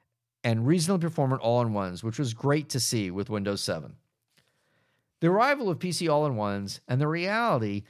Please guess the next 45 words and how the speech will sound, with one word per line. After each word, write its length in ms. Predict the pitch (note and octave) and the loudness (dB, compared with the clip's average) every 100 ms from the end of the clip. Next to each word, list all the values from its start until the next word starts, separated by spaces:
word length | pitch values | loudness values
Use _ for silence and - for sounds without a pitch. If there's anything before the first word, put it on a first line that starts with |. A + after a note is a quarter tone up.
| _ - | _ 0
that 220 | B2 B2 | 0 2
the 80 | A#2 | 0
next-generation 760 | D3+ D#3+ - F#3 E3+ E3 F#3+ | 0 -2 -4 -2 -2 -2 -4
screen 300 | D#3+ D3 C3 | -4 -4 -2
technology 560 | C#3 C3 F#2+ G2 F#2+ G#2 | -2 -2 -4 -4 -4 -6
was 200 | G2 F2+ | -6 -4
not 320 | G#2+ B2 B2+ | 0 0 0
ready, 440 | A#2+ G#2 F#2 F#2 - | 0 0 -2 -6 -6
especially 580 | A#2+ - A3+ A3+ A3 G#3 | -4 -2 -2 -2 0 0
in 60 | |
a 40 | F#3+ | 2
large 320 | C3 B2 B2+ | 4 2 2
size 540 | - G#2+ G2+ G2+ G2 | 0 2 2 0 -4
and 180 | - A2+ | -6 -4
at 120 | A2+ | -4
scale, 560 | - - A2 G2 E2+ - _ _ _ _ - | -4 -2 0 0 -4 -8 _ _ _ _ 0
led 220 | D#3+ G3+ | 4 4
us 220 | F#3 D#3+ | 2 2
to 140 | A3 | 2
abandoning 600 | G#3+ F3 D#3+ C#3+ A#2 A2 | 2 4 4 4 2 0
the 120 | A2 A2 | 0 0
all-in-one 420 | G2+ G#2 G2 G2 | -2 -2 -4 -4
product. 400 | G2+ D#2+ B1 - _ _ _ - | -4 -4 -6 -14 _ _ _ -2
A 80 | B2+ | 0
good 160 | A#3 | 2
deal 200 | B3 C4+ | 4 4
of 120 | A3+ | 6
work 160 | D#3+ E3+ | 4 0
had 100 | E3 | 2
gone 220 | B2+ B2+ | 2 4
into 180 | C#3+ F#3+ | 2 0
the 80 | F#3 | 0
basics 500 | F3+ F#3+ D3 A2+ - | 2 2 2 -2 -4
of 180 | B2 A2 | -4 -2
developing 500 | A2+ B2+ C3 C3 B2 | 0 2 2 0 -2
an 80 | |
Intel 440 | D#3+ B3 - A#2 F2+ | -2 -4 2 2 2
P 140 | G2 | -4
C, 380 | E2+ F2+ D#2+ - _ _ _ | -6 -6 -8 -12 _ _ _
which 220 | - E3 - | -2 -2 0
presented 360 | F#3+ G3+ G3 | 2 2 4
us 380 | C3 A#2+ A#2+ - - | 4 2 -2 -8 -6
with 180 | E3+ | -4
an 80 | G3 | 0
opportunity. 680 | F#3+ G#3 G3+ F4 F#4+ C3 - | -2 -2 -4 -2 -2 -4 -8